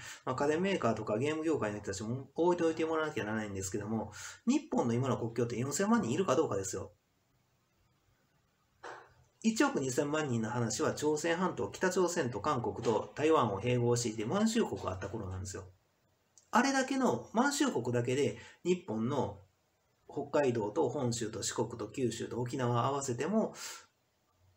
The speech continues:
まあ、満州国ど-、どんなもんでしたっけね、大きさ。同じぐらいなんですかね。もしくはそれにプラス、朝鮮半島、台湾ぐらいで満州国と同じぐらい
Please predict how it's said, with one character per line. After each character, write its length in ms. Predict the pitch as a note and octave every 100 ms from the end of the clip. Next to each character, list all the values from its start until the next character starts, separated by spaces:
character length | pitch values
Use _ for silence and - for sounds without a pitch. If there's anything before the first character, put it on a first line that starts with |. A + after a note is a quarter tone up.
| _ _ _ _ _
ま 140 | A#2+ A#2
あ、 40 |
満 240 | A2+ D3 D3
州 140 | F3 C#3
国 120 | G#2
ど-、 200 | G2+ A#2 A#2
ど 80 | A2+
ん 100 | A2+
な 60 | A2
も 80 | G3
ん 100 | A3+
で 100 | B2
し 60 |
た 80 | A2+
っ 40 |
け 100 | F#2+
ね、 60 | G#2
大 180 | G2+ G2
き 80 | -
さ。 240 | - G#2 - _ _ _ _ _ _ _ _ _ _ _ _ _ _ _ _ -
同 240 | B2 B2+
じ 120 | B2+ C3+
ぐ 120 | F3+
ら 140 | F3
い 260 | A2+ - - _ _ _ _
な 160 | - A2
ん 60 | G#2+
で 80 |
す 100 | G#2
か 80 | -
ね。 100 | F#3+
も 200 | D#3+ G3+
し 80 | A3
く 80 | D#3+
は 80 | C3+
そ 100 | E3
れ 140 | F3
に 100 | E3
プ 260 | E3 - E3+
ラ 120 | D3+
ス、 400 | - A3 G#3+ G#3+ - - - _ _ _ _ _ -
朝 180 | B2+
鮮 200 | A#2+ C3
半 260 | B2 C3+ A#2+ -
島、 220 | G#2+ G2+
台 260 | G2+ A#2 B2
湾 400 | B2 B2 A#2+ C3
ぐ 100 | D#3+
ら 140 | C#3
い 260 | A#2 A2 D3
で 140 | A3
満 240 | F3 C#3+ C#3+
州 160 | D3
国 160 | B2+ G#2+ G#2+
と 200 | F3+ D3+ B2
同 20 | A#2+
じ 100 | B2
ぐ 120 | C#3+
ら 80 |
い 80 | A2+